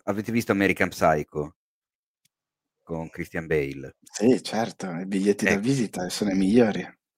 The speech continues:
Speaker 1: No, es-, sì, esatto. C'è un momento in cui c'è lui che tromba di brutto e però mentre
Speaker 2: E si
Speaker 1: tromba
Speaker 2: guarda allo specchio.
Speaker 1: si guarda allo specchio, esatto. E in re-, <laughs> in realtà il meme prendeva quell'immagine di lui con le
Speaker 2: <laughs>
Speaker 1: gambe della tipa attorno al collo e lui che,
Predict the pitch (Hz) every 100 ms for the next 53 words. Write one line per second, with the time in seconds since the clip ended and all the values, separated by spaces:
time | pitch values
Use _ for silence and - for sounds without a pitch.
0 | _ _ - 127 165 113 87 - 98 117
1 | 85 82 - 98 - 104 120 107 117 104
2 | 92 87 95 92 90 85 - 90 85 87
3 | 87 80 85 80 - 95 92 90 92 -
4 | - 101 92 90 110 104 98 98 104 98
5 | 92 - 107 - - - _ _ - 180
6 | 127 107 107 92 101 82 - 95 85 107
7 | 117 95 85 - 98 101 131 127 127 131
8 | 165 214 123 123 139 143 123 123 113 120
9 | 127 117 110 101 95 92 123 113 123 131
10 | 101 92 110 120 123 101 113 113 98 -
11 | 90 90 101 95 95 95 95 113 98 -
12 | 104 113 117 - 107 113 104 95 101 95
13 | 87